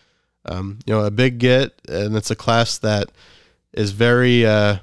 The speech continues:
Central Valley heavy. So now it's kinda time where they're gonna branch out a <laughs> little bit, I guess, and see if they can s-,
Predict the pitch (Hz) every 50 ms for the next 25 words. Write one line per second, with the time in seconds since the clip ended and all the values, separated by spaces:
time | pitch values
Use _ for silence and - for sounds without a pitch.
0 | _ _ - - - - - 139 135 - - 139 127 117 123 123 127 127 131 127
1 | 123 131 131 135 131 156 170 170 - - 151 - - - 120 113 104 104 104 104
2 | 110 113 113 117 117 107 - - 123 117 117 110 - - 123 117 117 117 113 113
3 | 110 110 107 107 107 107 107 110 107 107 101 110 113 113 104 - 123 123 117 113
4 | 113 - 135 131 117 107 117 120 117 113 110 113 117 117 113 - - - 104 104
5 | 101 98 _ - - _ _ _ _ _ - - 120 110 - - 113 - - 110
6 | 110 110 104 -